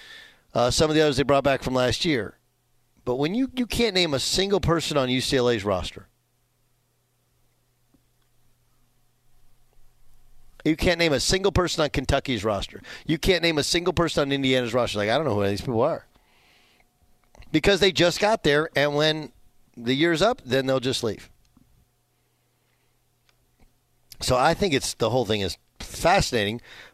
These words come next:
but the part that Colin made w-, w-, was right. It's like, he's like, "I've been for player empowerment and transfer portal and N I L, but this is, how do you watch men's college basketball? You turn it on, you,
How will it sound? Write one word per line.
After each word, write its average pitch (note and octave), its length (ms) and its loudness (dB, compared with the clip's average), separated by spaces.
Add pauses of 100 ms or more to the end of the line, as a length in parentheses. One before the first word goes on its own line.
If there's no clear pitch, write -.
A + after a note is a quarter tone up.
but A#2+ 120 2
the - 60 -4
part F3 240 2
that G3+ 180 -4
Colin A#3 300 2
made D3 220 0
w-, E3 200 -6
w-, D#3 240 -4
was E3 220 0
right. G#3 300 0 (180)
It's G2 100 -8
like, B2+ 200 0
he's D3 240 -2
like, D#3 120 2
"I've D3+ 200 2
been G3 160 0
for F#3 180 0
player E3+ 400 0
empowerment F3+ 560 2
and A#2+ 160 -4 (760)
transfer F3 460 2
portal F3 460 4
and D3 100 2
N D#3+ 140 2
I D#3+ 160 4
L, F3+ 240 6
but C3 240 -2
this C#3+ 240 0
is, - 260 -2 (640)
how C#3 160 2
do F3 60 -2
you E3+ 80 4
watch E3 240 2
men's D3+ 240 0
college D3+ 280 2
basketball? D3+ 360 2
You A2+ 80 -2
turn C#3+ 220 -2
it D3+ 40 0
on, D#3 140 0
you, B2 80 -4